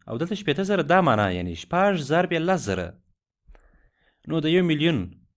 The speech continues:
دا څلور دانې صفرونه به د لس زره د دې څلور دانو صفرونو سره اختصار کړو.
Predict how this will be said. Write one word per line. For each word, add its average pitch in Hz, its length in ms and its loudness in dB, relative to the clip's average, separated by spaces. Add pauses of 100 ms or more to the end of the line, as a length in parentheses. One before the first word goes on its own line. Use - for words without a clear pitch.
(340)
دا 156 120 4
څلور 147 300 -2
دانې 120 220 0
صفرونه 110 380 -6
به 98 120 -8 (680)
د - 20 0 (960)
لس 151 320 2
زره 110 260 0
د 104 120 -4
دې 127 180 -4
څلور 123 220 -6
دانو 147 200 -6
صفرونو 175 280 -10
سره 196 220 -4 (220)
اختصار - 420 -6
کړو. - 260 -12